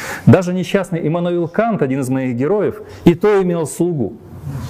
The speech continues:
Сейчас вы узнаете, почему. Так вот,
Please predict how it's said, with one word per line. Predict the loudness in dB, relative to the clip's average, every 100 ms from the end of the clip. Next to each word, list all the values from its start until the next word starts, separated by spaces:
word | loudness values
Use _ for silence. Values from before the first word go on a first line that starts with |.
| -12 -14 -14 -14 -14 -12 2
Сейчас | 4 4
вы | 0
узнаете, | -2 -4 -4 -4
почему. | -4 -2 -2 -2 -6 -20 -18 -14 -10 -10 -6 -2
Так | 0
вот, | 0 -2 -4 -18